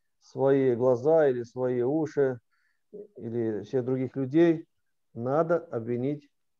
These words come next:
э, самого себя, своё произволение, потому что у дьявола Бог отобрал власть над людьми, только сам человек теперь, ну, крещёный человек, он не подвластен дьяволу,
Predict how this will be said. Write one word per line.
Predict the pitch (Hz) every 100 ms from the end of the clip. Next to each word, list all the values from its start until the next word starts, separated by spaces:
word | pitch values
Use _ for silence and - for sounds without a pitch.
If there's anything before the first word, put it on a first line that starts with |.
| _
э, | 127 123 120 117
самого | - 120 120 131 127
себя, | 131 123 139 127 101 - _ _ _
своё | - 120 139 151
произволение, | 143 139 135 123 143 151 151 120 101 - _ _ _ _ _
потому | 143 139 143
что | 135 139
у | 131
дьявола | 120 143 175 165 143
Бог | 123 143 -
отобрал | 123 123 117 143 175 165 - _ _ _ _ -
власть | 123 143 147 139 - _ _ _ _
над | 123 123 143 135
людьми, | 135 135 139 143 139 135 -
только | 143 135 127
сам | - 156 170 165
человек | - 143 139 131 131 113
теперь, | 107 107 101 131 _ _ _ _
ну, | 131
крещёный | - 120 110 123 113
человек, | 107 117 139 175 -
он | 120
не | 117
подвластен | 120 117 135 175 170 147
дьяволу, | 135 135 135 127